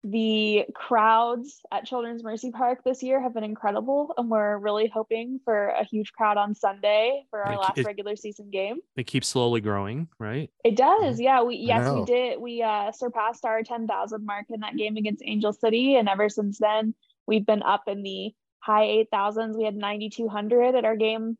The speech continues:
Speaker 1: last weekend, which is
Speaker 3: Which
Speaker 1: great.
Speaker 3: beat, correction, that beat the San Diego, 'cause previously San Diego was the high, the,
Speaker 1: Yes.
Speaker 3: the San Diego home game, and then Angel City beat it at ten K plus.
Speaker 1: Right.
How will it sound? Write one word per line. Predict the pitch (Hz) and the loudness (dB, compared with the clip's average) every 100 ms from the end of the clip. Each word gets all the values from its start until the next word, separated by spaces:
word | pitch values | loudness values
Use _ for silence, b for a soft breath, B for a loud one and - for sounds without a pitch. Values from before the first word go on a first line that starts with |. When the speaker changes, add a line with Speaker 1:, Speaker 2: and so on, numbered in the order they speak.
| - | -2
Speaker 1:
last | 214 208 - | 2 2 0
weekend, | 247 240 254 285 320 | -10 -4 -4 -4 -4
which | 262 - | -4 -4
is | 202 | -8
Speaker 3:
Which | - 202 247 | -2 0 2
Speaker 1:
great. | - | 2
Speaker 3:
beat, | 131 131 - _ _ - | 2 2 -2 _ _ -10
correction, | - 117 - 107 | -4 -2 -2 -2
that | 104 101 92 | -2 -2 -4
beat | 107 110 104 - | -4 -2 -4 -4
the | 104 | -4
San | - 113 98 | -2 -2 -4
Diego, | 90 92 - 113 | -4 -4 -6 -10
'cause | 95 - - B B - | -6 -6 -8 B B 0
previously | 156 160 147 - 120 | 2 4 2 4 2
San | - 123 | 4 2
Diego | 113 104 98 98 | 2 2 2 0
was | 92 - | -2 -6
the | 95 | -8
high, | 95 95 85 92 - _ _ _ | -2 -2 -2 -6 -14 _ _ _
the, | 110 | 0
Speaker 1:
Yes. | 107 98 98 92 - | 2 2 -4 -6 -8
Speaker 3:
the | 98 | -8
San | 120 | -4
Diego | 110 117 | -2 -2
home | 107 101 | -4 -4
game, | 95 90 - | -8 -8 -14
and | 101 | -10
then | 95 | -8
Angel | 82 90 | -6 -4
City | 104 110 104 | -2 0 -2
beat | 90 95 95 | -4 -4 -4
it | 87 | -4
at | - | -6
ten | 104 92 | -4 -4
K | 90 90 85 87 | -2 -2 -2 -6
plus. | - - 85 220 | -8 -6 -2 2
Speaker 1:
Right. | 233 | 0